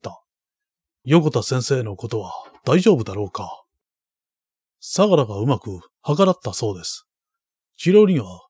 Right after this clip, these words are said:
通っておられるのか。詳しいことはわかりませんが、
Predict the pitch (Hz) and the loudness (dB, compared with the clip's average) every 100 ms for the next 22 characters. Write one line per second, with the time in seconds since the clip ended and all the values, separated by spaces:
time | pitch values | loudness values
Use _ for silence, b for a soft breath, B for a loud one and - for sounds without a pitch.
0 | _ - 156 156 139 139 147 143 117 90 | _ 2 4 4 2 2 4 2 2 -6
1 | - - _ _ _ _ _ _ _ _ | -16 -20 _ _ _ _ _ _ _ _
2 | _ - 117 151 - 190 131 135 151 131 | _ -4 -2 0 0 0 0 -2 0 0
3 | 107 110 131 127 107 117 95 | -2 -2 -2 -2 -4 -8 -10